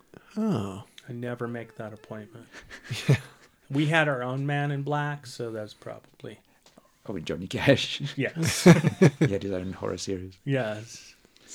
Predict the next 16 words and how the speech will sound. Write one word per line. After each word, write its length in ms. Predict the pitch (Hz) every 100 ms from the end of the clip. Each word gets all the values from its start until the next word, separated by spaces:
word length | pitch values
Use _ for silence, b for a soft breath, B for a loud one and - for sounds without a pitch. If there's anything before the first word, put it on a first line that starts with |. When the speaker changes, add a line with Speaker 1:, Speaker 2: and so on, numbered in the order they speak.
| B -
Speaker 2:
It 100 | 165
was 240 | 190 175
more 260 | 190 190 175
of 100 | 131
a 60 | 113
reality-based 1120 | 110 113 113 113 120 135 139 139 143 143 -
horror, 500 | 151 151 147 151 151
you 140 | 139 139
know, 460 | 131 131 131 131
Speaker 3:
<laughs> 160 | 127 127
Speaker 2:
like 80 | - - _ _ _ _ - - - - _
Speaker 3:
Being 180 | 95 95
called 280 | - 87 82
Sue 340 | - 85 85 90
and 120 | 85
stuff. 320 | - -